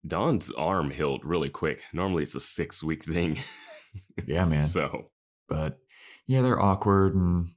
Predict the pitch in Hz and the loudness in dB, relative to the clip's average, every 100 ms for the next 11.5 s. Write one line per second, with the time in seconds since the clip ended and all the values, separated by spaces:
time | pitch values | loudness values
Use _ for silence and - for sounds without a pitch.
0 | _ - 85 92 90 90 87 92 104 95 | _ -4 2 2 4 2 0 -4 -6 -4
1 | - 127 113 113 113 117 110 110 107 - | 0 0 2 0 2 0 0 0 0 2
2 | 107 104 107 107 101 90 87 87 87 90 | 2 4 2 4 4 2 2 2 0 -2
3 | 120 110 - 107 101 98 98 95 90 87 | -2 -2 0 2 4 4 2 2 0 0
4 | 85 113 117 107 98 95 98 90 95 107 | -2 -2 -2 0 0 0 0 0 0 0
5 | 110 98 101 101 - - - 110 123 135 | 4 4 4 2 -4 -12 -2 0 0 -2
6 | 151 135 135 131 117 110 107 - 104 104 | 0 4 4 4 2 0 -2 0 0 2
7 | 104 107 98 92 - _ _ - - - | 0 0 0 -2 -6 _ _ -20 -20 -20
8 | - - - - - 120 123 123 113 101 | -20 -20 -20 -10 0 2 4 4 4 4
9 | 101 92 95 90 87 85 90 - 87 85 | 4 4 4 4 4 2 -2 0 0 2
10 | 85 - 85 78 76 73 - 85 82 - | 0 -2 0 2 2 0 -2 0 0 0
11 | 76 73 71 67 - | -2 0 -2 -4 -6